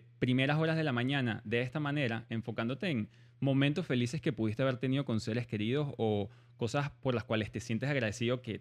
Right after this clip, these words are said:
tienes en ese mismo instante, te permiten afrontar sea cual sea el problema de una mejor manera.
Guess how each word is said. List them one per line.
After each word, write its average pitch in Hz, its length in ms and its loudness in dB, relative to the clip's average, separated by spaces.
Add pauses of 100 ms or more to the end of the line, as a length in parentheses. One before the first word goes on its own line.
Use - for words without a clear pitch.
(140)
tienes 127 340 0
en 113 80 0
ese 104 180 -4
mismo 120 220 0
instante, 120 580 -2 (460)
te 127 100 0
permiten 120 840 2 (200)
afrontar 123 800 2
sea 151 340 2
cual 135 160 2
sea 123 140 0
el 127 80 0
problema 127 600 2
de 104 100 -2
una 110 160 2
mejor 98 240 0
manera. 95 380 -4